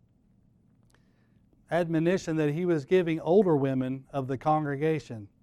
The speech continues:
And he says that they, these being the older women, they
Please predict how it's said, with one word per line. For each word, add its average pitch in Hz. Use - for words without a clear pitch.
And 165
he 180
says 180
that 131
they, 170
these 156
being 160
the 143
older 185
women, 151
they 185